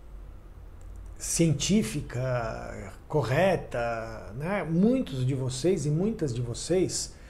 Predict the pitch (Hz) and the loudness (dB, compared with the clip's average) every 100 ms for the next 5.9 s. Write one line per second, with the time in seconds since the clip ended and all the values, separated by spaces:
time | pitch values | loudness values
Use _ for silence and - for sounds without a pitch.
0 | - - - 175 185 202 214 175 123 202 | -16 -6 8 8 10 6 6 4 8 10
1 | 277 190 - 175 214 170 131 156 147 - | 10 6 6 6 6 6 4 6 4 4
2 | 170 156 147 151 220 170 135 127 131 120 | 2 2 2 4 2 2 0 -2 -4 -6
3 | - - 135 185 - 101 - - - - | -6 -6 -4 -4 -6 -8 -8 -10 -10 -10
4 | - 226 226 175 208 214 139 - 190 - | 10 10 12 10 10 10 4 2 0 0
5 | - 165 185 185 143 139 127 151 170 | -2 2 2 0 -2 -2 -2 -2 -2